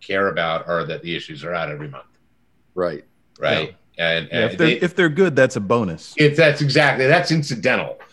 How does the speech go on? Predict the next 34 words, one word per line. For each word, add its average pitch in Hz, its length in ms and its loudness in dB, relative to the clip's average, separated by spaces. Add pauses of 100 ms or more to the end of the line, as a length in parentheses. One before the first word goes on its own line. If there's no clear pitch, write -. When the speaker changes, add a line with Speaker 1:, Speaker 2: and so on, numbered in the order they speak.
(280)
Speaker 1:
I 120 80 2
mean, 156 200 6
it's 147 180 2
like, - 380 2
it's, 127 240 0 (260)
is 147 160 4
it 123 220 2
there? 226 540 6 (140)
Great. 151 600 4
Is 143 180 4
it 147 180 2
good? 220 480 8
Even 208 720 6
better. 123 720 4
But 127 220 4
Speaker 3:
<laughs> - 180 -2
Yeah. 151 200 2
Speaker 1:
there, 175 520 6 (240)
there 170 480 6
is 151 200 4
the 147 120 4
thing 139 280 2
we're 123 140 4
looking 113 380 0
for. 69 340 -12 (440)
Um, 107 540 0 (100)
and, 110 920 -2 (960)
you 151 120 -4
know, 127 120 2
back 147 360 4
in 151 80 0
the 135 80 0
days 127 520 2
when, 110 720 -2